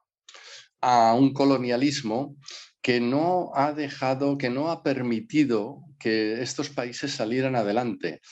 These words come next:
Primero, durante la etapa colonial. Obviamente, durante la etapa colonial, lo único que hacían las potencias coloniales es sacar las riquezas de allí, no aportaban nada. O sea, eran, eran,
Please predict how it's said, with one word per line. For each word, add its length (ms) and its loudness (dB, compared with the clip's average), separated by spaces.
Primero, 420 4
durante 400 -2
la 100 0
etapa 280 -2
colonial. 580 0
Obviamente, 520 -2
durante 320 0
la 140 -2
etapa 420 -4
colonial, 480 -2
lo 80 -2
único 260 -2
que 80 -4
hacían 280 -4
las 160 -4
potencias 520 -6
coloniales 580 -4
es 100 -10
sacar 280 -6
las 160 -6
riquezas 440 -6
de 100 0
allí, 260 2
no 220 0
aportaban 680 -4
nada. 280 -2
O 60 -20
sea, 420 -4
eran, 440 0
eran, 1200 0